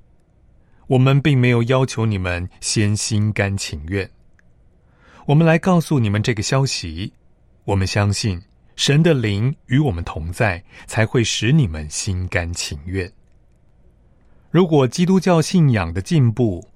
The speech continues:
依靠人类的自愿认同，它就会寸步难行。但正因为基督教信仰拥有无所不能的影响力，迫使人们相信它，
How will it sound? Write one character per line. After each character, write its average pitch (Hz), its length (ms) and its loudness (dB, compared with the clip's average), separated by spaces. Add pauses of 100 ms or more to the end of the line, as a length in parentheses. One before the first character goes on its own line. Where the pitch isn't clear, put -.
(120)
依 139 120 2
靠 123 300 0
人 98 260 0
类 123 140 2
的 101 160 -2
自 147 320 -2
愿 104 460 -2
认 156 320 0
同， 76 440 -8 (600)
它 120 160 -2
就 110 140 0
会 104 180 0
寸 104 300 -2
步 90 180 -4
难 80 240 -8
行。 82 420 -10 (1080)
但 143 240 4
正 131 200 2
因 147 220 2
为 135 180 2
基 151 200 -4
督 165 100 0
教 151 180 2
信 147 340 2
仰 90 220 -4 (180)
拥 110 200 2
有 92 180 -2 (120)
无 117 260 0
所 90 320 -6
不 - 180 -4
能 95 200 -2
的 123 100 -4
影 110 220 0
响 - 260 -4
力， 101 220 -6 (580)
迫 185 320 2
使 - 240 -4
人 90 180 -4
们 92 140 -2
相 104 220 -4
信 90 200 -6
它， 95 320 -6